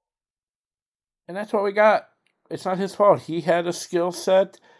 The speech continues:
They utilized it. It's not his fault. He did everything he was supposed to do. But Snyder got to finish his vision, and that's important.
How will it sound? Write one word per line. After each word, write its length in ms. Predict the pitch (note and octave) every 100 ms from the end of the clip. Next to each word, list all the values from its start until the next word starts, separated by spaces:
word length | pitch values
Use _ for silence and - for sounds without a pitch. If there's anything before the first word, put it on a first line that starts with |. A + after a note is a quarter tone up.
| _ _ _ -
They 120 | C#3
utilized 840 | C#3+ E3 F3 E3+ E3 E3 E3+ -
it. 260 | F3+ F3+ _ _ _ _ _ _ _ _ _ _ _ _ _ _ _ _ _ _ -
It's 400 | B2 C#3 E3+ -
not 200 | A2+ D#3+
his 160 | G#3+
fault. 180 | - A#3
He 80 | C3+
did 420 | D#3+ D#3 G3+ F#3 - -
everything 260 | G3 A#3+
he 100 | G3
was 140 | B3 A3+
supposed 300 | - G#3 -
to 80 |
do. 200 | B2+ - - _ _ _ _ _ _ _ _ _ _ _ _ _ _ _ _ _ _ _ _ _ _ _ _ _ _ _ _
But 100 | C#3+
Snyder 300 | - D#3+ D#3+
got 240 | D3 D3 C#3
to 360 | C#3+ C#3 B2+ - _ _ _ _
finish 360 | - C#3 A#2
his 260 | - A#2+ A2
vision, 420 | G#2+ A2 A2+ A#2+
and 280 | A2+ A2+ A2+ _ _ _ _ _ _ _ _ _ _ _ _ _ _ -
that's 200 | A3 A3+
important. 460 | D#3+ A#2 E2 F2